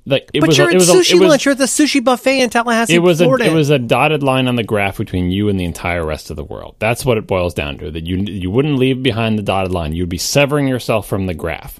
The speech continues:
Speaker 1: right? Even though the graph was expensive and you would only
Speaker 2: Right.
Speaker 1: use it in important things, like, the, the, the incredible instinctual draw to being,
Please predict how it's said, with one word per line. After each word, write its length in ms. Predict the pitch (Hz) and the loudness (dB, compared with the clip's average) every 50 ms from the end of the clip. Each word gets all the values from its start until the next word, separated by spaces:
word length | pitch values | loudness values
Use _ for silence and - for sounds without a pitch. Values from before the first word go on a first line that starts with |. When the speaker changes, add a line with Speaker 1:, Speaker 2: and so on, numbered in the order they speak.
| _ _ | _ _
Speaker 1:
right? 260 | - 95 104 113 - | -2 0 0 0 0
Even 300 | 123 156 196 202 220 208 | 0 0 2 2 2 2
though 180 | 202 190 180 180 | 4 4 4 4
the 140 | 170 175 147 | 2 2 0
graph 260 | 143 160 151 139 127 | 0 0 0 0 0
was 140 | 135 123 117 | -2 -4 -4
expensive 480 | - - - 175 175 160 - 175 156 | -4 -2 -2 0 0 0 0 0 0
and 100 | 156 143 | 2 2
you 60 | 135 | 2
would 80 | 127 127 | 2 2
only 140 | 123 120 120 | 2 2 2
Speaker 2:
Right. 80 | 120 | 2
Speaker 1:
use 100 | 123 113 | 2 2
it 80 | 120 117 | 0 0
in 120 | 120 117 | -2 -2
important 320 | 113 110 - 135 113 107 135 | -4 -2 0 0 0 0 0
things, 220 | 180 180 165 139 | 0 0 0 0
like, 240 | 151 131 117 - - | 0 -2 -2 -4 -8
the, 380 | - 135 123 - - 120 117 - | -10 -10 -10 -8 -10 -10 -10 -10
the, 320 | - 120 120 120 117 107 - - | -6 -2 0 0 0 -2 -2 -2
the 100 | 120 113 | -2 -2
incredible 640 | 107 - - - 147 160 180 160 156 165 151 151 | -2 -2 0 0 0 0 0 0 2 2 2 2
instinctual 640 | - 117 113 107 - - 131 139 - - 143 123 123 113 | 0 -2 -4 -4 -2 -2 -2 -2 -2 -2 -2 -2 -2 -2
draw 580 | 95 - 107 107 120 113 101 95 90 85 80 - _ - - - _ - | -2 -2 -2 0 0 0 0 0 -2 -4 -6 -10 _ -20 -20 -20 _ -4
to 100 | - 120 | -4 -2
being, 420 | 107 131 123 113 110 104 104 104 | 0 0 0 0 -2 -4 -4 -6